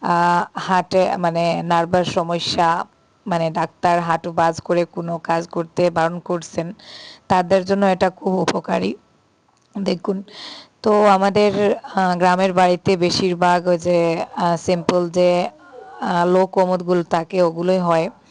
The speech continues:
আমাদের, আমার বাবার বাড়িতেও সেরকম, আমার বাবা মায়ের বাথরুমে। তো ওটার জন্য বাবা, বাবাকে দেখা যায় প্রস্রাব পায়খানা করতে দৌড়ে নিয়ে গিয়ে বসাতে হয়, আবার উঠাতে হয়। খুব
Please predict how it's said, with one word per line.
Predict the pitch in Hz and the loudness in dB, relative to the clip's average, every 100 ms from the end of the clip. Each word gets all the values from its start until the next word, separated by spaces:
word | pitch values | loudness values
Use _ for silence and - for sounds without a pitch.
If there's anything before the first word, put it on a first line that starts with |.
| - - _ - - - | -20 -20 _ -20 -16 -6
আমাদের, | 175 180 185 190 190 - | 0 2 4 4 2 0
আমার | 190 190 | 2 4
বাবার | 185 180 175 | 4 4 4
বাড়িতেও | 180 180 190 | 2 2 -2
সেরকম, | - 185 165 185 175 | 0 0 0 0 -2
আমার | 170 170 170 165 175 | -2 -2 -2 0 -2
বাবা | 208 175 165 170 | -2 0 0 0
মায়ের | 175 180 | 0 0
বাথরুমে। | 175 165 - 175 175 190 - _ - - _ - - | 0 -2 -4 -8 -6 -6 -8 _ -20 -20 _ -16 -2
তো | 185 | 0
ওটার | 175 196 190 | 2 0 0
জন্য | 185 196 | 0 0
বাবা, | 196 185 175 175 185 190 190 - | 2 4 4 4 4 4 0 -2
বাবাকে | 185 175 175 - 196 | 0 2 2 0 0
দেখা | 185 180 196 | 0 0 2
যায় | 196 | 2
প্রস্রাব | 170 175 160 185 175 - | 2 -2 -2 -2 -2 0
পায়খানা | 175 165 185 180 | 0 0 -2 -2
করতে | 180 170 - 180 | 0 -2 0 0
দৌড়ে | 170 175 190 | 2 2 2
নিয়ে | 185 180 180 | 0 -2 0
গিয়ে | 185 | 0
বসাতে | 175 175 190 180 180 | 0 0 -2 -2 0
হয়, | 180 175 | 2 2
আবার | 165 170 | 2 2
উঠাতে | 165 165 170 190 175 | 0 0 -2 -2 0
হয়। | 170 170 | 0 -2
খুব | - - | -2 -4